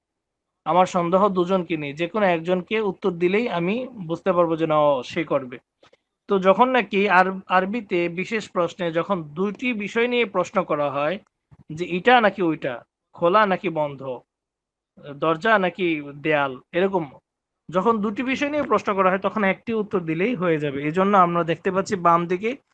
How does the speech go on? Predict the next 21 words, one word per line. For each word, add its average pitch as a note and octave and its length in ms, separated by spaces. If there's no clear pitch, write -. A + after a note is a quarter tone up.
শুধুমাত্র A#3+ 520
একটাই G3+ 440
উত্তর F3 260
দেওয়া D#3+ 220
হচ্ছে, D#3 300
আ D3 120
মুগলাকুনিল G#3 880
বাবু B3 440
আম G#3 200
মাফতুহুন, G3 720
দরজাটা G#3+ 400
কি B3 140
বন্ধ G3+ 380
না C#4 380
খোলা? A3 500
মাফতুহুন। E3 680
আল E3 220
বাবু C4 380
মাফতুহুন D#4+ 680
আমি F#3+ 180
নাফিজাতু, G#3 840